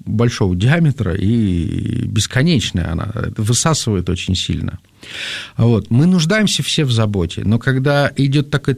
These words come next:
требование, вот прям вот, прям даже не подростковое, потому что подросток, н-, у него там другие процессы, а вот такое детское требование, да, прям вот вынь да положь, дай, то с этим невозможно жить. Но если говорить о том, м,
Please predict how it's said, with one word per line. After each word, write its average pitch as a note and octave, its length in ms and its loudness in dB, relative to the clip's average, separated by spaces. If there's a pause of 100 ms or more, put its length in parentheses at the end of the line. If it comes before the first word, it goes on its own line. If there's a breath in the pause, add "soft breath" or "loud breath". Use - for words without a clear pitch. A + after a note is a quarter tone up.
(140)
требование, C3 720 2
вот E2+ 140 -2
прям B2+ 220 2
вот, C3 120 0 (300)
прям C#3 200 2
даже C#3 200 4
не D3 100 4
подростковое, C#3 800 0
потому G#2 220 -4
что - 100 -8
подросток, - 500 -2
н-, A2 60 4
у A2+ 1200 0
него A2 140 4
там A2+ 160 2
другие B2 240 2
процессы, G2 460 -2
а - 40 -4
вот - 120 -2
такое C3 220 -2
детское A#2 600 0
требование, - 640 -6
да, G2+ 120 -2
прям F#2 260 -4
вот F#2+ 120 -4 (100)
вынь A#2 380 2
да A#2 80 0
положь, A2+ 440 0
дай, F2+ 360 -2 (560 loud breath)
то D#3 260 2
с D3 120 0
этим E3+ 220 0
невозможно E3 520 4
жить. C3 260 0 (440 loud breath)
Но D#3 520 4 (300)
если D#3+ 300 2
говорить D#3 380 2
о C#3+ 100 2
том, D#3+ 320 2 (100)
м, A#2 1300 2